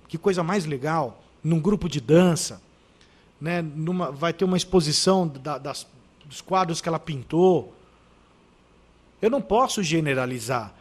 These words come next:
mas eu também não posso banalizar o que está sendo feito hoje. Né, que é, que é um trabalho, às vezes, por magistrados que querem ver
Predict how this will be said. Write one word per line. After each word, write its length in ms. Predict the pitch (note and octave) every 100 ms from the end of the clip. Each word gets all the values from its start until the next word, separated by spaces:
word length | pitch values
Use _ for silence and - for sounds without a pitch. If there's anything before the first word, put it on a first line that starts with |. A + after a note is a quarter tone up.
| -
mas 160 | F3 G3+
eu 80 |
também 260 | B3 A3 G3+
não 140 | F#3
posso 640 | D3+ - F3+ A3 F3+ - B2 - _ -
banalizar 1000 | C3 A3 G#3+ D#3+ C#3 B2 - C#3+ F3+ D#3 - _ _ -
o 100 | F#3
que 120 | A#3
está 280 | - G#3+ G#3+
sendo 280 | A3 A3
feito 280 | A3+ A3 G#3+
hoje. 440 | C4+ A#3+ G#3 F3 G#2+ _ _ _ _ _ _ _ _ _ _ _ _ _ _ _ _ _ A#2
Né, 300 | D3+ F#3 D3 - -
que 120 | E3
é, 300 | D#3+ C#3 C#3+ - -
que 220 | - F#3+
é 200 | E3 C#3+ E3+
um 100 | F3+
trabalho, 560 | F#3+ E3+ C#3 C3+ C3+
às 120 | C3+
vezes, 420 | A#2+ C#3 B2 A#2 - _ _ -
por 140 | D#3
magistrados 720 | D3 C#3 C#3 - D3+ C#3 C3
que 100 | -
querem 260 | E3 E3+ D3+
ver 240 | C#3+ C#3+